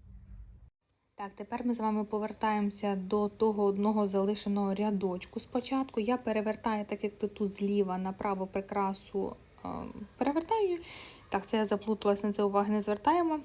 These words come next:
Там я зробила помилочку. Що ми робимо? Зараз я набираю вісім помаранчевих за схемою та три жовті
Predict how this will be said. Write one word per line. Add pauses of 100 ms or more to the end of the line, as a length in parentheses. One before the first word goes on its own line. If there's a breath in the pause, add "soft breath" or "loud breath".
(140)
Там
я
зробила
помилочку.
Що
ми
робимо? (360 loud breath)
Зараз
я
набираю (100)
вісім
помаранчевих
за
схемою
та
три
жовті